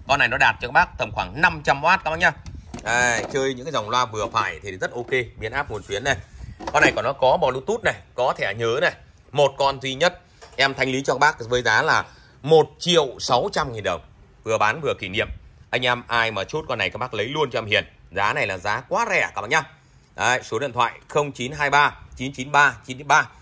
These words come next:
Với sáu má đẩy lên vang lẻ đô. Đấy, tất cả những cái má này em đều để cho các bác với giá tốt nhất có thể rồi.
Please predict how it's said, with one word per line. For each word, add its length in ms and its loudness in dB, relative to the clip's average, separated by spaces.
Với 240 4
sáu 400 4
má 440 0
đẩy 260 2
lên 140 -2
vang 340 -2
lẻ 220 -4
đô. 240 2
Đấy, 220 0
tất 300 -4
cả 340 0
những 100 -18
cái 160 -10
má 220 -4
này 280 -4
em 200 -8
đều 200 -4
để 240 -8
cho 80 -8
các 60 -12
bác 180 -2
với 100 -12
giá 300 -2
tốt 180 0
nhất 180 -4
có 140 -2
thể 200 -2
rồi. 140 0